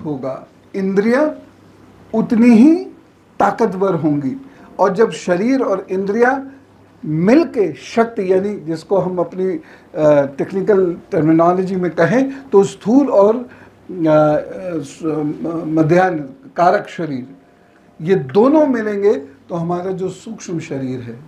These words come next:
not soul, not self, दोनों नहीं, मन, वो उतना ही चैतन्य होगा।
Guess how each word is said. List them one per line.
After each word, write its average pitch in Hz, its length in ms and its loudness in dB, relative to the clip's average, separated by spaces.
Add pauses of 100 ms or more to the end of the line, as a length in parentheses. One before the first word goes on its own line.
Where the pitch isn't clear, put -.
(880)
not 180 240 0
soul, 147 360 0 (1080)
not 180 240 0 (140)
self, 170 260 -4 (2000)
दोनों 175 380 4
नहीं, 196 180 0 (800)
मन, 139 440 0 (1400)
वो 160 60 0
उतना 190 340 0
ही 185 180 2
चैतन्य 139 540 0
होगा। - 380 -8